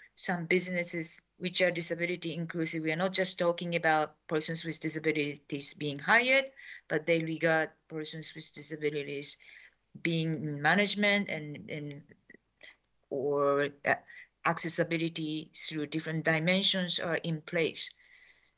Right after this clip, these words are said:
So I, I, I'm so sure that you don't, you might not be satisfied with my answer, but my, uh, immediate response is to demonstrate the rights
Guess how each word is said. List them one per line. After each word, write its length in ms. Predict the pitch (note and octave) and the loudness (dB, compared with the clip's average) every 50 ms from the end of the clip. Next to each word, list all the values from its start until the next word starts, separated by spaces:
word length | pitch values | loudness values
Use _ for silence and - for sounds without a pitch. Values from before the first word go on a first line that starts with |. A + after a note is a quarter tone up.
| _ _ _ - | _ _ _ -8
So 720 | - - - - - - G#3 F#3+ F#3 F3+ F3+ F3 E3 - - _ _ _ _ _ _ _ _ _ _ _ _ _ _ - | -4 -2 -2 0 0 4 6 6 8 8 8 6 2 -2 -6 _ _ _ _ _ _ _ _ _ _ _ _ _ _ -2
I, 100 | - - - - _ _ _ _ _ - | -2 -2 -2 -8 _ _ _ _ _ 2
I, 200 | F3+ F3+ - - - _ _ _ _ _ _ _ _ _ _ _ _ _ _ _ - | 2 2 2 0 -4 _ _ _ _ _ _ _ _ _ _ _ _ _ _ _ -2
I'm 140 | F#3+ F#3+ F#3 | 0 0 0
so 180 | F#3 - A3 A3 | 0 0 0 2
sure 300 | - - B3 A#3 A3+ A3+ | 2 0 0 0 0 0
that 200 | G#3 G3 - - | 0 -2 -2 -4
you 380 | F3+ F3+ F3+ F3+ F3 B2+ G#2 - | -8 -8 -6 -8 -10 -14 -14 -8
don't, 240 | - F3+ F3 E3+ E3 - | -8 -8 -8 -8 -12 -12
you 100 | F3+ F3 | -10 -4
might 180 | F3+ F3+ F3+ | -4 -2 -2
not 100 | F#3+ F#3 | -2 -4
be 100 | F#3 F3+ | -4 -6
satisfied 760 | D#3+ - G#3 F#3 G3 G#3 G3+ - - - F#3 F3 E3+ E3+ E3 E3 | -6 0 0 0 0 0 -4 -6 -8 -2 0 2 2 0 0 -6
with 140 | E3+ D#3+ E3 | -8 -8 -2
my 180 | E3+ D#3+ D#3+ | -2 -2 0
answer, 440 | - - F3+ F3 F#3 - - A#3 A3+ F#3+ | 0 -2 -2 -2 -4 -2 -2 -2 -2 2
but 280 | F3+ F#3 E3+ - E3+ | 4 4 4 4 0
my, 280 | F3+ F3 E3 E3 D#3+ D3+ | -2 -2 0 0 0 0
uh, 120 | C#3+ D#3+ | -2 -4
immediate 440 | D3 - F3 E3+ F3 F#3 F3+ F3+ E3+ | -4 -4 -4 -4 -2 2 2 2 2
response 480 | - F3 D#3 - - E3+ F3 E3+ F3 - | 2 -4 -8 -6 -6 -6 -6 -6 -2 -2
is 160 | E3 D#3+ - | -2 -2 -2
to 160 | - - F#3 F3+ - - - | -4 -4 0 0 0 2 4
demonstrate 840 | F#3+ A3 A#3 C4 C4 A#3 G#3+ - - - F#3 D#3 C#3+ A2 - - _ - - - - - - - - _ _ _ _ | 2 4 4 4 2 2 2 -2 -6 -2 0 0 0 0 -2 -10 _ -20 -20 -20 -20 -20 -20 -20 -20 _ _ _ _
the 120 | - F3+ E3 | -2 0 2
rights 600 | E3 F3+ F#3 F#3+ F#3 F#3+ F#3 - - - - | 4 4 4 4 4 2 -4 -8 -12 -12 -12